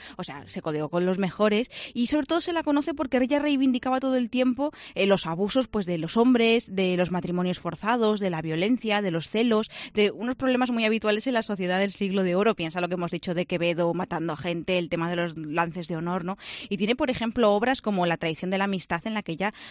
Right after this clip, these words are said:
pues, es considerada una especie de feminista temprana que habla de por qué las mujeres no son consideradas intelectuales o que pueden ser escritoras como los hombres. Luego,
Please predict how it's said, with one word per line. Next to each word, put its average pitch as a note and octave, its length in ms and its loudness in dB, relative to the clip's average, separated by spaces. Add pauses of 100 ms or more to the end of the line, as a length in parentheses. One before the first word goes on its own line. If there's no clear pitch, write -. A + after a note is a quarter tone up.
pues, - 340 -6
es C#3 220 -8
considerada G3+ 420 2
una G#3+ 140 2
especie G3+ 240 -2
de G#3+ 80 2
feminista F#3 520 -2
temprana F#3 500 -2
que F3+ 120 -4
habla F#3 180 0
de F3+ 120 0
por E3+ 160 -6
qué E3+ 100 -6
las F3 140 -6
mujeres F3+ 380 -6
no F#3 100 -4
son F3+ 260 -6
consideradas F3 640 -2
intelectuales F3+ 680 -2
o F3+ 60 -4
que F3 100 -10
pueden F3+ 280 0
ser F3+ 140 -4
escritoras F3 460 -6
como G#3 200 -4
los D#3+ 160 -4
hombres. G3 300 -2 (500)
Luego, B3+ 360 4